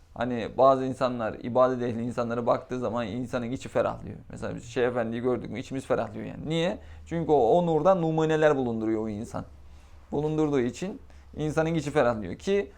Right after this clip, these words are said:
o nurun aslını görse insan kim bilir ne olur yani. O nurun aslı Resulullah Efendimiz sallallahu aleyhi ve sellem'di. Hak Teala Şit aleyhisselam ile şeytanın arasında perde yaratıp ondan sakladı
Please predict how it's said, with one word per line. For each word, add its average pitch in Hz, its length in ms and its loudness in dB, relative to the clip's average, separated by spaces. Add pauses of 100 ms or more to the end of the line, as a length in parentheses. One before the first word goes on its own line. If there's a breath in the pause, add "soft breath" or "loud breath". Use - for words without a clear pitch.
(160 soft breath)
o 185 160 4
nurun 156 220 4
aslını 156 380 6
görse 160 360 6
insan 175 480 4 (420)
kim 151 240 -2
bilir 185 160 0
ne 180 60 4
olur 143 220 4
yani. 95 320 -4 (480)
O 139 160 -2
nurun 123 200 -2
aslı 131 340 -2
Resulullah 139 320 2
Efendimiz 123 360 0
sallallahu 120 220 2
aleyhi 120 100 0
ve - 40 -12
sellem'di. 104 340 -4 (2750 soft breath)
Hak 220 280 8
Teala 156 300 12
Şit 214 360 -2
aleyhisselam 151 520 6
ile - 300 -4
şeytanın 180 440 4
arasında 107 720 4 (340)
perde 143 340 6
yaratıp 180 640 2
ondan 143 380 4
sakladı 165 680 2